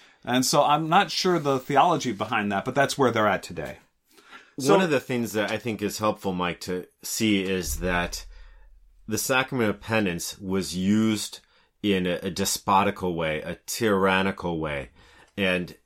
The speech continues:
Speaker 2: rather than being an act of promise that's being delivered to someone who is grieving and frightened for their mortality and to give them comfort that your sins are forgiven,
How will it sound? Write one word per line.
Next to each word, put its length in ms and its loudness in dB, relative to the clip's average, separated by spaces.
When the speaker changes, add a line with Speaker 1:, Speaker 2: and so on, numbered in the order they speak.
Speaker 2:
rather 440 2
than 260 0
being 520 0
an 140 -8
act 340 0
of 180 -8
promise 540 2
that's 220 -4
being 200 0
delivered 520 2
to 80 0
someone 480 -2
who 120 4
is 140 4
grieving 580 4
and 200 -4
frightened 440 0
for 120 -6
their 120 2
mortality 840 0
and 140 -4
to 100 -6
give 240 0
them 160 0
comfort 540 0
that 100 -2
your 140 -4
sins 400 0
are 100 0
forgiven, 720 0